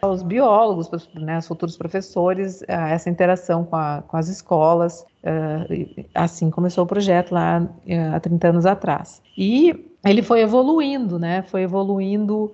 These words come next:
ah, até na concepção da educação ambiental, né, que a gente, ah, tem um histórico ali na ufscar de, de um grupo,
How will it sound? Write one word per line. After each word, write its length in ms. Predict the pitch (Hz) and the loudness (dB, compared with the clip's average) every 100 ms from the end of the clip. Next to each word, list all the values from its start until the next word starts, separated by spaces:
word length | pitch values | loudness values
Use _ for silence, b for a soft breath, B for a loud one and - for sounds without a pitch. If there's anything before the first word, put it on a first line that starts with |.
| B B - | B B -2
ah, 480 | 190 180 175 165 - | 0 2 2 0 0
até 340 | 175 170 185 | -2 2 2
na 120 | 202 | 2
concepção 640 | 220 226 - 254 - 262 311 | -2 -6 -2 -4 0 -2 0
da 80 | 320 | -2
educação 420 | 240 254 240 220 | -2 -4 -4 -4
ambiental, 720 | 220 208 208 208 185 147 143 | -2 0 -2 -2 0 0 -2
né, 300 | 147 165 175 b b b _ | -6 -6 -8 b b b _
que 420 | 185 175 165 - | -6 -2 -2 -2
a 220 | - 156 | -2 -2
gente, 340 | 156 170 170 170 180 | 0 -2 -2 -6 -2
ah, 580 | 160 160 156 - - - 175 - 165 _ | 0 0 -2 -4 -8 -10 -16 -14 -16 _
tem 500 | 180 190 180 165 - | 2 4 2 0 0
um 160 | 170 | 0
histórico 560 | 185 180 185 196 175 170 | 0 4 6 6 4 -2
ali 160 | 160 160 | -4 -4
na 120 | 160 | -6
ufscar 480 | 156 - 156 160 160 | -10 -6 0 0 0
de, 360 | 156 151 147 | -6 -8 -8
de 120 | 156 175 | -6 -4
um 100 | 196 | 0
grupo, 560 | 175 180 175 165 156 | 2 0 0 -4 -4